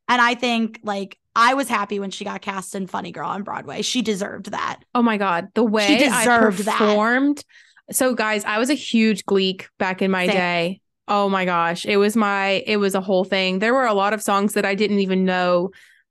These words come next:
Speaker 2: like, on the radio, but I knew the Glee version. Um, and Funny Girl, or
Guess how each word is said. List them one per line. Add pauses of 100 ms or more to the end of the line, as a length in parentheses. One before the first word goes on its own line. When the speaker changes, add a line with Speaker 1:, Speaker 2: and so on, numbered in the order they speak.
Speaker 2:
like,
on
the
radio,
but
I
knew
the
Glee
version. (400)
Um, (840)
and
Funny
Girl,
or